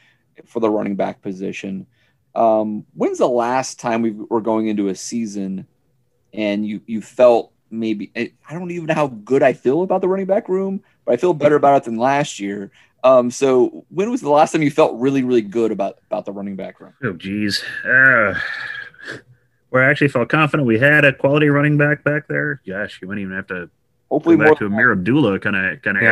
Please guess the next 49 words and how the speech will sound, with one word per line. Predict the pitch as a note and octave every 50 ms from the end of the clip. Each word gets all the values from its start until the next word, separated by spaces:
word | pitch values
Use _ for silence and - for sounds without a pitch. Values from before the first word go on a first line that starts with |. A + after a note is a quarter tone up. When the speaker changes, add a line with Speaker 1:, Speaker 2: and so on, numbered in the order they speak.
| A2 A2
Speaker 2:
era, | A2 G2
'cause | - G2+ F#2
at | G2+
least | A#2+ B2+ -
you | - B2
knew | B2
what | A#2 A2
you | - G2
Speaker 1:
Yeah. | F#4 D#4
Speaker 2:
had. | B2+ C3+ A2+ F#2+ F#2+ F#2+ - _ -
I | - - F#3+
mean, | F#3+ - - F#3+ F#2+ G2 _ _ - - - - - - - - - _ _ _ -
yeah, | - D3+ D#3 E3+
this | F3 G3 G#3 G3+
one, | - F#3+ F#3+ F#3+
like | F3+ E3+ F3
you | D#3
said, | C#3+ D3+ C3 A#2+
you | B2 C3+
don't, | C#3+ D3 D3 C#3+ _ _ _ _ _ _ -
you, | - C#3+ - _ -
we | D#3 D#3
don't | D#3+ D3+ C#3
know | B2+ C3+ C#3
a | C3 A#2
lot | A#2 A#2+ B2+ C3+ C3+ _ _ _ _ _ _ _ _ -
about | A2 A#2 A2+ A2+ A2+ G#2+
how | G#2+ A#2
they're | A#2+ A#2 A2+ A2+
actually | A#2 A2+ - A2
all | F#2 A2+
gonna | A2+ A2+ G#2 G2
produce | - G2 F2 F2 A2 B2+ C#3 D#3 - - - - - A#2+
on | C3 C3
the | C3+
field. | C3 - C#3 C#3 C#3+ C#3+ D3 C#3+ C#3 C#3 - - - _ _ _ _ _ A2+
We | A#2 G2+
just | G2+ -
haven't | A2 G#2 F#2+ F2+
seen | - - D3+ D#3
it | C#3+
a | C#3+
lot, | C#3+ C3+ C#3 C#3 C#3 C#3+ A#2+ A#2
but | A2+ G#2+ G#2+ F#2+ _ _ _ _ _ _ _ _ _ - C3+
getting | C3 D3+ C#3 B2+ A#2+ A2+ A2 A2+
back | A2+ A#2 A#2
to | A2 A2
Honky's | A2+ C#3 C#3+ - B2 A2+
point, | - - A#2 A2 A2 A2 G#2+